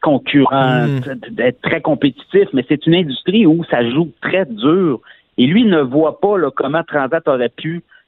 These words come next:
Speaker 1: euh, devenir rentable dans les prochains trimestres avec toute la compétition, les
Speaker 2: Il faut tellement, il faut
Speaker 1: complications avec
Speaker 2: tellement
Speaker 1: le,
Speaker 2: que tu
Speaker 1: l'essence.
Speaker 2: baisses, faut tellement que tu baisses le prix de tes billets pour être
Speaker 1: Oui.
Speaker 2: compétitif qu'à un moment donné,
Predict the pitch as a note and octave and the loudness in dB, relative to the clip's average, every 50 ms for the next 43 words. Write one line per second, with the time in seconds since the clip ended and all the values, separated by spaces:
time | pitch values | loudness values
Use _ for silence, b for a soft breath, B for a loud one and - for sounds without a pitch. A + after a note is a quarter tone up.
0 | _ - - A2 G#2+ A2 A2+ B2+ A#2 B2 C#3 D3+ D#3+ - - B2+ C3+ D3 C#3+ B2+ | _ -4 -2 -2 0 0 0 2 2 4 4 2 2 0 -2 -2 -2 -2 -4 -4
1 | - _ - D3+ D3+ D#3+ E3 E3 D3+ B2+ B2 A#2+ A#2 - - - C3 C3 - - | -6 _ -6 -4 -4 -4 -4 -6 -6 -4 -4 -4 -4 -4 -4 -4 -4 -2 0 0
2 | D3+ D3+ D3+ D3+ D3+ D3 D3+ D3 - - B2+ A#2+ C3+ C#3+ D3 D#3 D3+ _ _ _ | 2 2 0 0 -2 -6 -8 -6 -4 -2 0 2 2 2 2 0 -2 _ _ _
3 | b b b b - - A#2+ B2 B2 - - G#3 - - D#3 C#3+ - - D#3 C3+ | b b b b -8 -6 -6 -6 -4 -4 -4 -2 -2 -2 -4 -2 -2 -2 -2 0
4 | - D3+ D3+ D3 - _ _ _ _ C#3+ D3+ D#3 D#3+ D#3+ D#3+ D#3+ D#3+ C#3 A#2+ - | 0 0 -2 -2 -4 _ _ _ _ 0 0 2 2 2 0 0 2 0 0 0
5 | D#3 D3 C3 F#3 E3+ - G3+ F#3+ F3+ - - A3 G3+ D#3 F3+ F3 - G3+ F#3 F#3 | 0 0 2 0 0 0 0 0 0 0 0 0 0 -2 -2 -2 0 0 0 0
6 | A3 - G#3 B3 B3 - - - E3 D3 D3+ D#3+ E3+ F#3 F#3+ F3 - - E3+ D#3 | 0 0 0 -2 -2 0 0 0 0 2 2 2 2 0 -2 -2 -2 -4 -2 0
7 | G3+ F#3+ G3 A3 A#3+ - F#3+ C#3+ - - D#3+ B2+ C#3+ D3+ F3 F#3 - D3 C3 - | 0 0 0 0 -2 0 -2 -2 -2 -4 -2 0 0 0 0 0 -2 -2 -2 -2
8 | - F3 E3 - - D#3 C3 A#2 G#2 A#2 C3+ F3 F#3 - E3 B2+ B2 D3 D#3+ G3 | -2 -6 -6 -4 -4 -4 -2 -2 0 0 0 0 0 0 0 -2 0 2 0 2
9 | - - C#3+ A#2 - - - - F3 G3 F#3 - F3 C3+ C#3 D3 D3+ D#3+ D#3+ D#3 | 2 0 -2 -4 -4 -8 -4 -2 0 0 0 0 -2 -2 0 0 0 2 2 0
10 | D#3+ F#3 G#3+ | 2 0 0